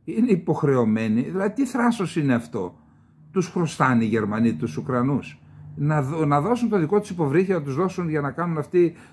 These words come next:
να προστατέψουν τη χω-, να προστατέψουν τη χώρα τους. Και γιατί δεν φρόντισαν τόσα χρόνια να κάνουν τα απαραίτητα, αφού η απειλή ήταν εκεί, να κάνουν τα απαραίτητα, να βάλουν τον λαό τους να συμβάλλει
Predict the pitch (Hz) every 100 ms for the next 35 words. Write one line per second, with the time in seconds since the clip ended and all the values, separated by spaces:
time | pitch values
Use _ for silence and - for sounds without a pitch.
0 | - 143 131 139 127 143 160 156 131 -
1 | - 127 135 123 165 139 123 151 160 156
2 | 120 - - _ 254 254 262 262 208 180
3 | 147 143 156 147 135 143 135 107 104 -
4 | _ _ - 151 - 175 151 143 131 -
5 | 107 110 165 226 226 196 214 208 180 160
6 | 156 175 156 131 117 107 - 240 320 _
7 | - 190 185 220 202 165 120 110 131 196
8 | 254 240 226 240 220 175 160 135 151 165
9 | 139 113 - _ _ _ - 165 156 143
10 | 135 160 135 135 180 233 262 262